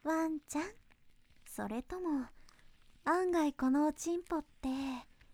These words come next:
弱々の雑魚ちんぽだったりするんですか？おちんぽ。おちんぽ、おちんぽ。おちんぽ、おちん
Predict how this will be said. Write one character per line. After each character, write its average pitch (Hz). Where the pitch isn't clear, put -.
弱 196
々 233
の 220
雑 190
魚 277
ち -
ん 403
ぽ 349
だ 302
っ 294
た 311
り 294
す 285
る 311
ん 320
で 311
す -
か？ 233
お 208
ち -
ん 226
ぽ。 214
お 202
ち 254
ん 247
ぽ、 -
お 262
ち 277
ん 277
ぽ。 254
お 208
ち -
ん 240
ぽ、 -
お 240
ち 262
ん 262